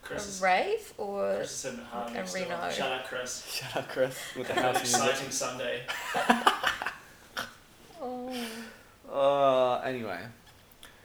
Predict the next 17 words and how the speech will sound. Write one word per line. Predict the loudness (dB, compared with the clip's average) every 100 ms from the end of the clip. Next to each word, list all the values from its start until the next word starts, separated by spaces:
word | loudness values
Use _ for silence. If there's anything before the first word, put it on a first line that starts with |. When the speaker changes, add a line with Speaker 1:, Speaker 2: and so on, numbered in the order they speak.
| -12
Speaker 2:
Yeah. | -8 -8 -4
Speaker 3:
It's | -2 2
kind | 2 2
of | 4
weird | 4 4 -2
how | -6 -2 2 2
we're, | 2 2
like, | 2 0
so | -2 -4
spoiled | -4 -2 -2 -2
for | -10
choice | -6 -4 -4 -4
now | -10 -8 -10 -12 -16
with | -16 -12
pretty | -10
much | -8
Speaker 2:
Mm. | -4